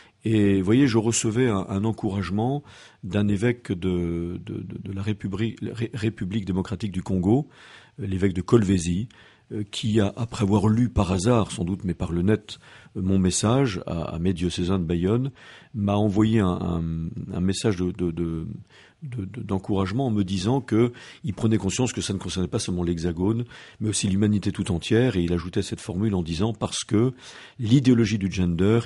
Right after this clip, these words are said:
est le fer de lance de la mondialisation. » Et c'est vrai que c'est cela qui est, euh, le fondement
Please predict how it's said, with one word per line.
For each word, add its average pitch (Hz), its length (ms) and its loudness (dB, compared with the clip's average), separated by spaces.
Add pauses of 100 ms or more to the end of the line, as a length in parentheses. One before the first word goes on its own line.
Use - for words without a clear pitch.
est 107 80 0
le 87 100 2
fer 123 280 0
de 95 100 0
lance 98 220 -2
de 87 60 0
la 82 60 0
mondialisation. » 85 760 -2 (680)
Et 127 80 2
c'est - 180 6
vrai 113 260 4
que 113 160 0
c'est 98 220 0
cela 120 340 4
qui 92 320 0
est, 92 60 4
euh, 69 420 -2
le 85 200 -2
fondement 98 640 0